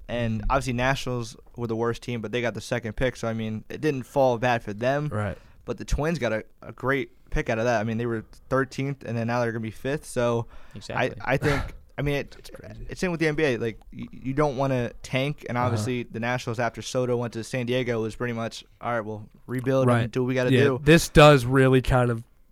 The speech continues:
Speaker 2: not take away tanking, but it gives teams less of an incentive to a, you
Speaker 1: Yeah.
Speaker 2: know, a h-, very high degree to stop tanking.
Speaker 1: Of course. I mean, I mean, uh, if you're the Pirates, I mean, this is now, as you said, Henry Davis was picked twenty twenty-one, I believe. I mean,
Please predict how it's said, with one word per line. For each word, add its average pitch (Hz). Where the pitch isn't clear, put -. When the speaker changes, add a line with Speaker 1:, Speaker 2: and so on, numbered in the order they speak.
Speaker 2:
not 185
take 180
away 127
tanking, 151
but 135
it 127
gives 151
teams 135
less 131
of 120
an 113
incentive 117
to 113
a, 101
you 113
Speaker 1:
Yeah. 107
Speaker 2:
know, 98
a 98
h-, 135
very 143
high 120
degree 113
to 104
stop -
tanking. 107
Speaker 1:
Of -
course. 107
I 123
mean, 131
I 110
mean, 139
uh, 110
if 147
you're 185
the 165
Pirates, 156
I 139
mean, 127
this 123
is -
now, 131
as 117
you 117
said, 117
Henry 120
Davis 127
was 110
picked -
twenty 127
twenty-one, 127
I 120
believe. 117
I 117
mean, 120